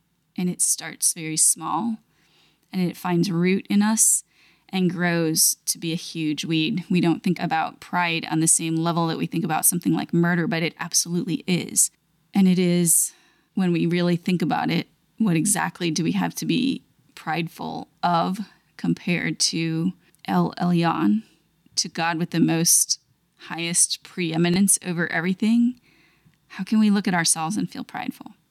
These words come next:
Ask us to compare ourselves to the right thing, not to others, not to our own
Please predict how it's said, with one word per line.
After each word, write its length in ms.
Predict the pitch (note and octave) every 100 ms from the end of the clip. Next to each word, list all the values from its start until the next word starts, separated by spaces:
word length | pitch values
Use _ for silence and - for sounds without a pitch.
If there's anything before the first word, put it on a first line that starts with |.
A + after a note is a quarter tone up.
| _ _ _ _ _ _ - -
Ask 260 | - E3 -
us 140 | F3
to 120 | - -
compare 420 | F3 - G3 F#3
ourselves 460 | E3+ - E3+ F3
to 100 | -
the 100 | D#3+
right 240 | C#3+ C#3+ - -
thing, 320 | E3 - - _ _ _ _
not 240 | - D#3+ -
to 100 | - -
others, 600 | F#3+ F#3+ F3+ F3 - - _ _ -
not 160 | F3+ G3
to 80 |
our 240 | F3+ E3+ - -
own 440 | F3+ F3+ F3 E3